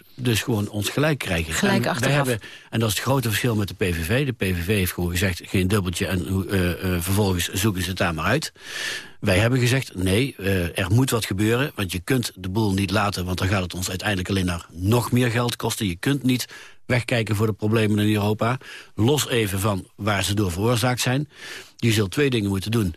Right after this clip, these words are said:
Speaker 1: Iets structureels op de financiële markten... om die eens eindelijk fors te beteugelen... want daar komen de grote problemen vandaan. Maar twee, op de korte termijn zal er in Griekenland echt wat moeten gebeuren.
Speaker 2: U bent er onlangs nog geweest, hè?
Speaker 1: Ja,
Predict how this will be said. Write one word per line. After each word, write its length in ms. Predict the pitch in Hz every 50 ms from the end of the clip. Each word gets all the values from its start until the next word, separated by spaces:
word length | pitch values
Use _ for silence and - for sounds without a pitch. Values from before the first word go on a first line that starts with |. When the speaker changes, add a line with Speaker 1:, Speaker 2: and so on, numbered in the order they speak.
| - _
Speaker 1:
Iets 180 | - 101 - -
structureels 840 | - - - - 135 147 156 135 - 127 123 113 98 92 - - - -
op 160 | - 117 113
de 100 | 98 95
financiële 480 | 87 - 139 120 104 98 - 113 101 95
markten... 380 | 98 120 120 107 95 90 104 92
om 80 | 101
die 120 | 98 98 92
eens 160 | 90 - - -
eindelijk 280 | 120 123 110 101 90
fors 260 | - - - 127 107
te 80 | - 95
beteugelen... 580 | 85 87 - - 131 123 110 95 95 92 90 85
want 220 | 95 92 85 - - - - - - - - -
daar 280 | - 127 123 113 101 -
komen 220 | - 113 98 90
de 60 | 98
grote 240 | 92 101 98 90 90
problemen 460 | - - 98 92 107 101 90 87 87
vandaan. 400 | 82 85 87 92 104 117 143 160 151
Maar 180 | - 117 104 92
twee, 320 | - - 170 143 110 104
op 80 | 139 -
de 80 | 135
korte 260 | 120 - 160 143 -
termijn 340 | 117 - 110 101 90 87 117
zal 220 | 120 147 143 131 120
er 140 | 101 -
in 140 | - 104 95
Griekenland 340 | 90 95 107 92 - 85 85
echt 220 | - 104 95 -
wat 120 | - 87 -
moeten 200 | 87 90 - 98
gebeuren. 360 | 110 143 185 196 165 85 80 -
Speaker 2:
U 100 | - 247
bent 160 | 247 262 233
er 60 | 226
onlangs 320 | 202 226 220 220 208 - -
nog 120 | 208 -
geweest, 340 | - 214 269 277 175 - -
hè? 60 | - 240 - _
Speaker 1:
Ja, 200 | - 135 135 -